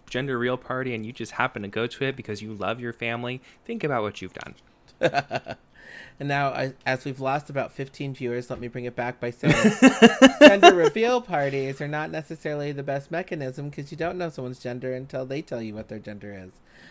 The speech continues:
Speaker 2: Also,
Speaker 1: Exactly.
Speaker 2: for our trans brothers and sisters, or trans non-binary individuals or gender non-conforming, it can be a little triggering.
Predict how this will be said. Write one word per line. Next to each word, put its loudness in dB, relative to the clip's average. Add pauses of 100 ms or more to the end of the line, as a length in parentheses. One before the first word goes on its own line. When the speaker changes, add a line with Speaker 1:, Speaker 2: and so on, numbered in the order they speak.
(120)
Speaker 2:
Also, -2 (120)
Speaker 1:
Exactly. -10
Speaker 2:
for -2
our 0
trans -4
brothers -6
and -12
sisters, -8 (580)
or -2
trans -6
non-binary -4
individuals -8
or -12
gender -8
non-conforming, -8
it -14
can -12
be -8
a -6
little -8
triggering. -10